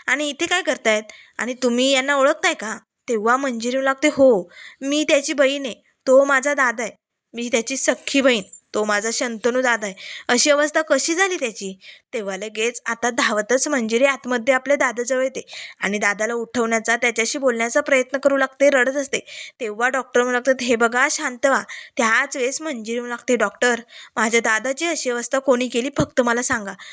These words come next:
त्या व्यक्तीला मी सोडणार नाही, कारण माझ्या दादाला अशा मरणाच्या दारात उभं करणाऱ्या व्यक्तीला मी सोडणार नाही."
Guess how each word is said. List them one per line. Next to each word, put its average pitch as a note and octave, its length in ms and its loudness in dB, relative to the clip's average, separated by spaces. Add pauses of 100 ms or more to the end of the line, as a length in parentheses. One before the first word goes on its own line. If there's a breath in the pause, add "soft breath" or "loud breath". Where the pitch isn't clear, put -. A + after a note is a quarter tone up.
(180 loud breath)
त्या A#3 120 2
व्यक्तीला B3+ 400 2
मी D4+ 120 0
सोडणार A#3 480 2
नाही, G3 160 -12 (340 loud breath)
कारण A#3 240 -4
माझ्या A#3 300 -2
दादाला A#3+ 440 0
अशा C4+ 180 -4
मरणाच्या B3+ 480 -4
दारात A#3+ 380 0
उभं B3 220 2
करणाऱ्या A#3 420 0
व्यक्तीला A3+ 380 -6
मी B3+ 100 -10
सोडणार G#3 460 -2
नाही." F#3 140 -16